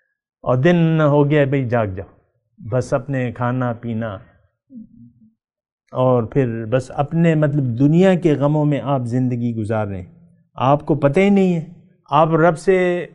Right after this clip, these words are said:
पूछ ही नहीं रहे कि रब मैंने करना क्या है। अब इंसान की देखें हकीकत यह है कि ये तो ऊपर से आया है ना,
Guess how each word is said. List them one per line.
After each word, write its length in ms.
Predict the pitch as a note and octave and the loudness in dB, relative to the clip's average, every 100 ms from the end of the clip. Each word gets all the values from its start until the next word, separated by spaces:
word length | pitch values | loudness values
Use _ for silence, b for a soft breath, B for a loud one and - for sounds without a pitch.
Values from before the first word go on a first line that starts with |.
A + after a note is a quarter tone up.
| _ _ _ _ - | _ _ _ _ 0
पूछ 300 | F#3 A#3+ G3 | 4 4 4
ही 80 | G#3+ | 4
नहीं 140 | G3 | 4
रहे 260 | F3+ F3 D3 | 4 2 -2
कि 200 | D#3+ D#3+ | -2 0
रब 200 | D#3 E3+ | 2 2
मैंने 320 | E3+ F3 F3+ | 0 0 -2
करना 360 | F#3 F#3 G#3+ G3+ | 2 2 4 2
क्या 200 | D3+ A#2+ | 0 -2
है। 200 | G2 F2+ _ _ _ _ _ _ - | -2 -12 _ _ _ _ _ _ -6
अब 140 | E3 | 0
इंसान 400 | F#3 E3+ F#3+ A#3+ | 0 2 0 0
की 80 | A#3 | -2
देखें 260 | G#3 A#3 A3 | -2 -2 -2
हकीकत 480 | F3+ E3+ E3 F#3+ F3 | -4 -6 -4 -6 -2
यह 180 | C#3+ | -2
है 140 | C#3 E3+ | -2 -4
कि 120 | E3+ | -4
ये 160 | D3+ D3+ | -4 -2
तो 120 | D#3 | -4
ऊपर 300 | D3+ D3+ G3 | -4 -2 -2
से 160 | G3 | 0
आया 200 | A#2+ F#2 | 0 0
है 60 | G#2 | -6
ना, 120 | A#3+ | -10